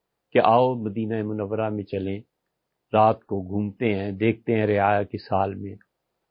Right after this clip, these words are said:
اور بچہ رو رہا ہے، شدید، اور اس جھونپڑی میں پہنچے اور بچے کو دیکھا۔ خلاصہ یہ کہ امیر المومنین رضی اللہ عنہ نے کہا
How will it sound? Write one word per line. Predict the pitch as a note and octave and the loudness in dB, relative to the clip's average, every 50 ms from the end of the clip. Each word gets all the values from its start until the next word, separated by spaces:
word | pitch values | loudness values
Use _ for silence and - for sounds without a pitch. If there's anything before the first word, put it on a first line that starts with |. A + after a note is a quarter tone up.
| _ _ _ _ _ _ _ _ _ _ _ _ _ _ _ _ _ _ _ _ _ _ _ _ _ _ _ _ _ | _ _ _ _ _ _ _ _ _ _ _ _ _ _ _ _ _ _ _ _ _ _ _ _ _ _ _ _ _
اور | B2 B2 | 2 4
بچہ | A2+ B2+ D3 C#3+ - - G3+ F3+ D3 B2 | 4 4 2 2 0 2 4 4 4 4
رو | G2 G2 F#2 F#2 | 2 -4 -8 -10
رہا | F2 F#2 - | -10 -12 -14
ہے، | - B2 _ _ _ _ _ _ _ _ _ _ _ _ _ _ _ _ _ _ _ _ _ _ _ - | -14 -16 _ _ _ _ _ _ _ _ _ _ _ _ _ _ _ _ _ _ _ _ _ _ _ -8
شدید، | - - C#3 A#2+ A2 C3 C#3+ C#3 B2 G2 F2 - | -4 -4 -4 -2 -4 -4 -4 -4 -4 -6 -8 -10
اور | _ A#2+ A#2+ | _ -6 -6
اس | A2+ - - - | -6 -8 -6 -4
جھونپڑی | A#2 G#2 G2+ F#2 - A#2 A#2 A2+ | -2 -2 -2 -4 -4 -4 -4 -4
میں | G2+ F#2+ F#2 | -4 -6 -8
پہنچے | - - F#2 F2+ G2 - - C3 D3 | -10 -12 -16 -16 -16 -6 0 4 4
اور | C#3+ B2 | 4 4
بچے | G#2 D3 - - - A2+ - | 2 -2 -2 -2 -4 -6 -6
کو | - G2 F#2+ | -4 -8 -10
دیکھا۔ | F#2 - G2 - - - G2+ F#2+ - | -8 -12 -14 -10 -8 -6 -6 2 2
خلاصہ | D3 D3 D3 D3+ E3 D#3+ - F3 E3+ | 4 4 6 4 2 2 2 2 2
یہ | D3 A#2 A#2 A#2+ A#2+ A#2+ _ _ _ _ _ _ _ _ _ _ _ _ | 2 2 0 0 -2 -4 _ _ _ _ _ _ _ _ _ _ _ _
کہ | C3+ C3 | 4 4
امیر | B2+ B2 | 6 4
المومنین | A#2+ A#2 A2 A2 G#2+ G#2+ A#2 A#2+ A#2+ A#2+ A#2 | 4 4 2 2 2 2 2 0 0 2 0
رضی | G#2+ F#2 G2+ A2+ G#2+ | 0 -2 -2 -2 -2
اللہ | - - G2 G2+ A2 A2 | -2 -2 2 2 2 2
عنہ | A2 G#2+ G#2 | 2 0 -2
نے | G#2+ G#2 | -4 -2
کہا | G2 - G2+ A2 B2 | 2 2 4 4 4